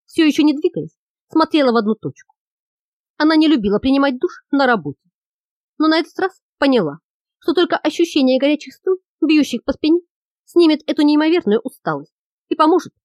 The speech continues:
добраться до дома. Уже за полночь, смыв грим и приняв душ с влажными волосами,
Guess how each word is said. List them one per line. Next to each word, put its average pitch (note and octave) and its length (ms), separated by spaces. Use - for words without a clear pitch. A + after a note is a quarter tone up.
добраться C4 460
до F#3 140
дома. D3 320
Уже C4+ 180
за C4 120
полночь, D3+ 360
смыв D#4+ 280
грим G3 360
и C#4+ 80
приняв D4 280
душ F#4+ 140
с - 80
влажными C#4 340
волосами, C#4 500